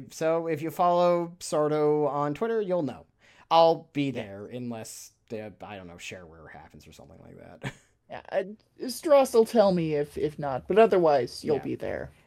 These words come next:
Speaker 1: And, uh, I am Almighty Strauss. Uh, oh, you're also Uncle Death on Twitch. I should s-, state that. <laughs>
Speaker 2: And
Speaker 1: And
Speaker 2: Blue
Speaker 1: on
Speaker 2: Sky.
Speaker 1: and Blue Sky. We're on Blue Sky now. And also
Speaker 2: We're
Speaker 1: in
Speaker 2: Mister Blue Sky.
Speaker 1: Yeah, you're Mister Blue Sky.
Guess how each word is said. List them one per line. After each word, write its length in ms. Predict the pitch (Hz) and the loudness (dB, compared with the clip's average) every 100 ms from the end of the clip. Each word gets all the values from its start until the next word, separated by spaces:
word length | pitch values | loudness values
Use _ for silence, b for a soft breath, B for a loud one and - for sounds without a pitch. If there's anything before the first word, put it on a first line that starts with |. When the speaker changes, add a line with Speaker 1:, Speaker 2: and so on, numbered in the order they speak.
| _ | _
Speaker 1:
And, 280 | 151 170 170 | -2 -2 0
uh, 300 | 160 170 175 | 2 4 4
I 500 | 160 165 185 196 175 - | 4 4 6 4 2 -2
am 240 | 170 160 160 | -2 -2 -2
Almighty 380 | 156 156 156 156 | -2 0 -2 -4
Strauss. 420 | 147 160 160 160 - | -4 0 0 -2 -4
Uh, 220 | 147 143 156 | -2 -2 -2
oh, 160 | 175 | -2
you're 160 | 156 151 | -2 -2
also 260 | 147 185 185 | -2 -2 -4
Uncle 260 | 160 165 190 | -4 -2 -2
Death 380 | 156 143 143 - | -2 -2 -4 -8
on 220 | 139 139 | -6 -6
Twitch. 320 | 143 117 120 | -8 -10 -10
I 40 | 127 | -10
should 180 | 135 | -12
s-, 140 | - - | -14 -16
state 380 | - - 123 120 | -14 -8 -10 -8
that. 360 | 113 107 - - | -10 -10 -10 -14
<laughs> 800 | - _ _ _ _ _ _ _ | -16 _ _ _ _ _ _ _
Speaker 2:
And 240 | 151 160 - | -2 -2 -2
Speaker 1:
And 20 | |
Speaker 2:
Blue 100 | 226 | 2
Speaker 1:
on 180 | 165 185 | 2 2
Speaker 2:
Sky. 400 | - 262 185 - | 0 2 2 2
Speaker 1:
and 200 | 233 277 | 0 0
Blue 220 | 269 370 | 0 2
Sky. 360 | 415 - 175 113 | 2 2 0 0
We're 160 | 120 202 | 0 2
on 120 | 254 | 2
Blue 220 | 240 285 | 0 -2
Sky 300 | 339 208 147 | 0 2 2
now. 380 | 110 98 80 76 _ _ _ _ _ _ _ _ - | 0 -10 -16 -20 _ _ _ _ _ _ _ _ -4
And 280 | 175 185 180 - | -4 -4 -6 -2
also 380 | 170 185 226 226 | -2 2 4 4
Speaker 2:
We're 80 | |
Speaker 1:
in 160 | 185 381 | 4 2
Speaker 2:
Mister 140 | 403 359 - | 0 -4 -2
Blue 140 | 370 | -2
Sky. 120 | - _ _ - | -2 _ _ -12
Speaker 1:
Yeah, 160 | 208 254 | -6 -4
you're 160 | 233 | -4
Mister 320 | 180 196 - | -4 -6 -8
Blue 380 | 262 226 247 359 | -10 -10 -4 -2
Sky. 680 | 415 - 160 107 82 - | -2 -4 -8 -10 -14 -18